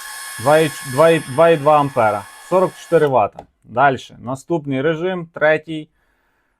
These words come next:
Пуск. Тут же сім ампер, бачите?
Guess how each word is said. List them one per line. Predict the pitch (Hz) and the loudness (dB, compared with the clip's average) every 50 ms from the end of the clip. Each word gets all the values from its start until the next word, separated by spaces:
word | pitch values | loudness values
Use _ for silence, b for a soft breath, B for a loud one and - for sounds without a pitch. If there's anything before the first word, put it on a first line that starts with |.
| _ _ | _ _
Пуск. | - 156 180 190 180 185 - - - _ _ _ _ - - - - - - - - - - - - - - - - - - - - - - - - - - - - - - - - - - - - - | 0 2 2 2 2 0 -4 -20 -20 _ _ _ _ -10 -6 -6 -6 -6 -8 -8 -10 -10 -10 -10 -10 -10 -10 -10 -10 -10 -10 -10 -10 -10 -10 -10 -12 -12 -12 -14 -14 -16 -16 -16 -18 -18 -20 -20 -6 0
Тут | - 190 208 165 | 2 2 2 2
же | 156 175 170 | 2 2 2
сім | 165 - - 208 220 208 | 0 -2 -4 -4 0 2
ампер, | 208 208 196 202 214 214 214 220 208 208 - - - - - - - - - - | 2 2 2 4 4 6 6 4 2 -2 -10 -12 -14 -14 -14 -14 -14 -14 -8 -2
бачите? | 131 151 175 165 196 190 165 202 202 202 202 | 2 2 2 2 0 -4 -4 -2 -2 -2 -2